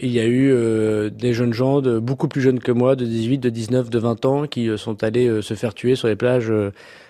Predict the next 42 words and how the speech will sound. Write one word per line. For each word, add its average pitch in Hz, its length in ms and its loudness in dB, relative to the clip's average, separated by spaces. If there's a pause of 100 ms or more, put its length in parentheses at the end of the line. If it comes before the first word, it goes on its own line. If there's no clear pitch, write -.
(160)
de 127 100 2
Normandie, 123 480 2
non 143 140 2
pas 131 100 2
pour 127 140 -2
prendre 131 160 0
le 123 60 2
soleil 127 320 2
comme 120 120 0
nous 120 220 0
avons 117 240 0
le 110 160 2
droit 117 180 2
de 120 60 0
le 117 80 0
faire 117 220 0
aujourd'hui, 123 500 0
mais, 117 220 0
euh, 104 260 0 (540)
pour, 113 320 2
euh, 110 180 2
libérer 127 460 4
le 143 60 2
monde 131 220 4
libre 165 280 4
et 117 260 4
s'incup-, 120 500 -2
euh, 110 320 -6
libérer 120 320 2
le 131 60 4
monde 127 160 2
qui 120 60 -6
n'était 120 200 0
pas 117 120 0
libre 127 160 4
et 107 40 2
qui 117 140 0
est 113 40 4
devenu 110 200 2
le 131 80 2
monde 120 200 0
libre 139 280 0